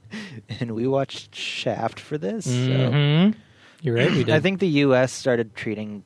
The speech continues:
Speaker 1: cops a little, uh, uh, on film at least, as, as a little more morally gray around the film noir era.
Speaker 2: Got it.
Speaker 1: Um, so I think it's not, like, something new. It, but
Speaker 2: Yeah, yeah, yeah.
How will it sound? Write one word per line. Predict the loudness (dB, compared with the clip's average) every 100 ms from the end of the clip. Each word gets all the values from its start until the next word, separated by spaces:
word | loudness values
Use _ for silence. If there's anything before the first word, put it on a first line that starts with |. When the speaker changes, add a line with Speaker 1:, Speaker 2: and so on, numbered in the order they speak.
| _
Speaker 1:
cops | -10 -6 -6 -8 -10
a |
little, | -8 -8 -8 -10 -14 -6
uh, |
uh, | -4 0 0 0
on | 0 -4
film | -6 -6 -4
at | -6
least, | -6 -6 -8 -8
as, | -8
as | -4 -6 -6
a |
little | -6 -6
more | -6 -8 -8
morally | -10 -10 -8 -8
gray | -8 -8 -8
around | -8 -12
the | -12
film | -12 -12
noir | -10 -10 -8
era. | -8 -6 -6 -8 -6
Speaker 2:
Got | -2 -2
it. | -4 _ -20 -20 _ -14
Speaker 1:
Um, | -10 -10 -12 -16 -14
so | -6 -2
I | 0
think | 0 -2
it's | -2
not, | -4
like, | -4 -8 -14 -20 _
something | -12 -12 -10 -12 -10
new. | -12 -12 -14
It, | -16 _ _
but | 0
Speaker 2:
Yeah, | 2
yeah, | 2
yeah. | 0